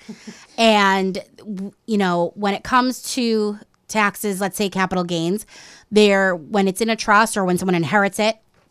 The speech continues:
th-, from another person, there is step up in basis, which means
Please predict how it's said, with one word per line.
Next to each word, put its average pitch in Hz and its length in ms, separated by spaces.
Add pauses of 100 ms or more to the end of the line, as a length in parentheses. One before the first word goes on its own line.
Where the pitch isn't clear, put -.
th-, 202 120
from 190 300
another 196 340
person, 196 460 (480)
there 214 220
is 208 480
step - 420
up 196 180
in 190 220
basis, 175 720
which 185 260
means 185 440